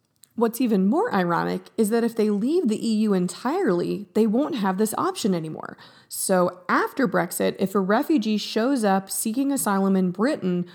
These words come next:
they will have a much harsher decision to make. Either allow them to stay in Britain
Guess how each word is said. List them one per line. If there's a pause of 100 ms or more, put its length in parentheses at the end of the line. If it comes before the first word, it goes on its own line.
(200)
they
will
have
a
much
harsher
decision
to
make. (340)
Either
allow
them
to
stay
in
Britain